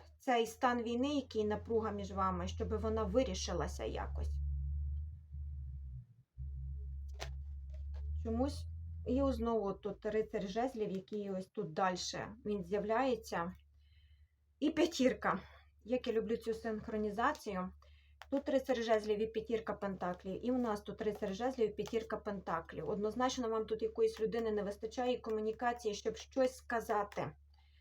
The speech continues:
Не знаю, про рішення своє сказати, або останнє слово, остання розмова. Чомусь постійно останнє іде, тому що тут у вас світ, закриття одного циклу, вихід на інший.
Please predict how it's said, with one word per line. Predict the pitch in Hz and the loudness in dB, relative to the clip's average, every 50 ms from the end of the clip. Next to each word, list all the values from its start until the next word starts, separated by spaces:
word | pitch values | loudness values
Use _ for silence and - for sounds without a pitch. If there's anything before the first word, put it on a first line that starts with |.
| - - - _ _ _ - | -20 -20 -20 _ _ _ 0
Не | 285 302 | 0 4
знаю, | 269 262 247 233 220 226 | 6 6 6 6 6 4
про | 254 269 269 | 4 4 6
рішення | 277 277 285 - - 254 226 220 220 | 6 6 4 4 2 2 2 2 2
своє | 220 - - 214 214 208 202 | 0 0 0 2 2 2 2
сказати, | 208 - - 220 - - - 202 196 196 202 - 220 185 - - | 0 -2 -4 -4 -2 2 4 4 4 4 2 0 -2 -2 2 4
або | 208 208 196 175 214 | 4 4 6 6 4
останнє | 220 220 - - 254 247 247 247 240 | 4 4 4 2 2 2 4 2 0
слово, | 226 - - 214 208 202 202 185 170 196 180 - - | -2 -4 -4 0 4 4 4 4 2 0 0 0 0
остання | 220 - - - 247 247 247 247 240 226 | -2 -2 0 2 4 4 4 4 2 2
розмова. | 226 226 220 214 208 202 196 190 185 180 170 190 180 175 180 - - - - - - - | 2 2 2 0 0 0 2 2 2 2 4 4 2 2 0 -2 -8 -20 -20 -20 -10 -4
Чомусь | - 254 254 302 294 | 0 2 2 2 2
постійно | - - 240 - - 269 254 254 247 | 2 0 0 2 4 4 4 6 4
останнє | 247 - - - 262 269 269 254 233 226 - - | 2 2 4 6 6 6 6 4 2 0 0 -2
іде, | 214 180 202 196 185 160 - - | -2 0 0 0 0 0 -2 -4
тому | 254 233 226 226 233 | -4 -2 -2 -2 -4
що | 233 - - 254 233 220 214 208 | -6 -8 -6 -2 0 2 2 0
тут | 214 - 254 247 240 240 233 | -2 -2 -4 -4 -4 -4 -2
у | 220 | 0
вас | 220 220 220 - - | 0 0 0 -2 -6
світ, | - 240 240 254 254 247 - 262 - - | -8 -4 -2 0 0 0 0 -2 -2 -2
закриття | 220 - - 226 220 220 247 240 226 | -2 -2 -2 -2 -2 2 4 6 6
одного | 220 208 190 226 269 285 269 269 | 6 4 4 4 2 4 2 0
циклу, | 262 - 226 220 - 208 190 | 0 0 -2 -2 -2 -2 -2
вихід | 220 240 - - 240 - | 0 -2 -2 -4 -4 -4
на | 214 220 | -2 -2
інший. | - - - 240 220 202 190 - - 180 156 147 180 | -2 -2 -2 -2 -2 -2 -4 -6 -6 -6 -6 -6 -6